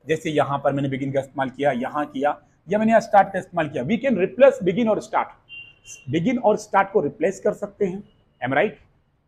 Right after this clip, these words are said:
इनके साथ में आप सिर्फ gerund का इस्तेमाल करेंगे, ये भी बात याद रखिएगा। यहाँ gerund का इस्तेमाल हमें करना है,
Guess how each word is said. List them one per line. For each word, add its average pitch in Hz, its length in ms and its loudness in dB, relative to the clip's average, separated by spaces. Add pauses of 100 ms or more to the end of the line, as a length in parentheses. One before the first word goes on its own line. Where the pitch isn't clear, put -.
(200)
इनके 226 280 2
साथ 220 300 6
में 226 80 2
आप 214 120 4
सिर्फ 196 200 -2
gerund 165 280 0
का 190 120 0
इस्तेमाल 190 380 0
करेंगे, 185 360 0
ये 190 340 -2
भी 165 60 -2
बात 151 280 -2
याद 165 140 -2
रखिएगा। 165 500 -6 (920)
यहाँ 151 260 0
gerund 165 240 -4
का 175 100 -4
इस्तेमाल 175 300 -4
हमें 175 180 -6
करना 170 240 -10
है, 170 180 -10